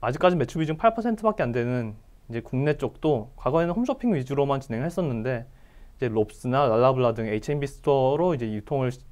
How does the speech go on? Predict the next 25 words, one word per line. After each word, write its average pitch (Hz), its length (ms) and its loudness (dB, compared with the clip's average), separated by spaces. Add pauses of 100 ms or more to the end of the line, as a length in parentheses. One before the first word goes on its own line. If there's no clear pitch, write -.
(120)
개시했고요. 120 640 -2 (180)
인터넷으로도 156 760 2
이제 113 260 2
점점 113 320 -4
파-, - 120 -14 (280)
제품 131 320 -6
판매를 185 340 0
확대하고 190 380 4
있고, 185 420 -4 (720)
또 185 160 0
이제 127 240 0
면세점 175 520 2
입점 131 300 0
등 131 280 -2 (500)
이제 135 140 -2
계속 202 300 0
지속적으로 143 440 0
유통망 147 400 0
확대에 202 360 0
따른 151 360 2
이제 110 80 -4
실적 190 320 -4
성장이 190 300 -2
예상되는 131 400 -2
상황입니다. 127 680 -4